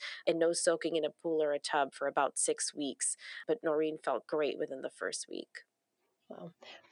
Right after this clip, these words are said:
Speaker 2: And how quickly did you go back to work, and what was the difference after the surgery when you were standing on your feet all the time?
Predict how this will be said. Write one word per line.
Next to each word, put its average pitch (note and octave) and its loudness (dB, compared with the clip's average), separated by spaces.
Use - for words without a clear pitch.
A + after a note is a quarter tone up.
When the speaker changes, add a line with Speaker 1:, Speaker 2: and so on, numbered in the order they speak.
Speaker 2:
And G3+ 12
how B3 12
quickly B3 10
did G#3 8
you G3+ 10
go G3 12
back F3 12
to F#3 8
work, F3 12
and D#3+ 10
what F#3 12
was G3+ 10
the F#3 8
difference E3 8
after F3 10
the E3 8
surgery D3+ 8
when F3 10
you D#3 10
were E3 12
standing E3 12
on D3 12
your D3 10
feet C#3+ 8
all B2 12
the A#2 4
time? - 2